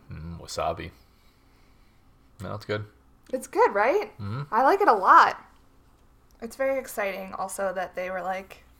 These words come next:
Speaker 2: they gave me a suggestion. It was really cool. So I'm happy to taste test.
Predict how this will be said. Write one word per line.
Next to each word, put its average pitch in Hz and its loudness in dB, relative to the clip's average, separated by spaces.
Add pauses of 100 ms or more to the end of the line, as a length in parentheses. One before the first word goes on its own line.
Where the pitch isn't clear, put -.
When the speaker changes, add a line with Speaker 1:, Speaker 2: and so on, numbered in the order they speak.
(120)
Speaker 2:
they 220 -6
gave 220 -4
me 240 -6
a 247 -6
suggestion. 247 -8 (200)
It 247 -10
was 240 -8
really 262 -6
cool. 262 -2 (1700)
So - -8
I'm 247 -4
happy 254 -6
to 254 -2 (720)
taste 302 -10
test. 214 -10